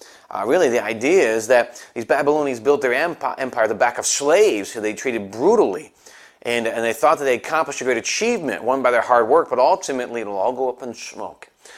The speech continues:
It'll all disappear 'cause it was a poor foundation. So another problem. And a-, again, it's unjust. It's, it's their, their, the way they treat other people. Our country is under the big debate right now over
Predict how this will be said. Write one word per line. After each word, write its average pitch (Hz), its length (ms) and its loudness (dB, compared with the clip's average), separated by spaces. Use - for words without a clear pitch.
It'll 92 120 -2
all 113 180 8
disappear 135 500 -2
'cause 98 220 -4
it 107 100 0
was 101 140 -6
a 101 80 -6
poor 101 300 -4
foundation. 101 560 -6
So 117 180 -6
another 127 520 0
problem. 101 320 -2
And 143 100 -6
a-, 165 240 -8
again, 131 520 -4
it's 117 320 -2
unjust. 143 600 -2
It's, 104 100 -6
it's - 380 -6
their, 101 280 -2
their, 101 220 0
the 101 80 0
way 113 160 2
they 123 80 4
treat 139 260 -2
other 123 140 2
people. 147 380 -2
Our 117 100 4
country 147 560 -4
is 101 100 -4
under 107 160 -2
the 101 100 0
big 127 260 -2
debate 135 320 0
right 101 240 -2
now 87 240 -6
over 104 380 2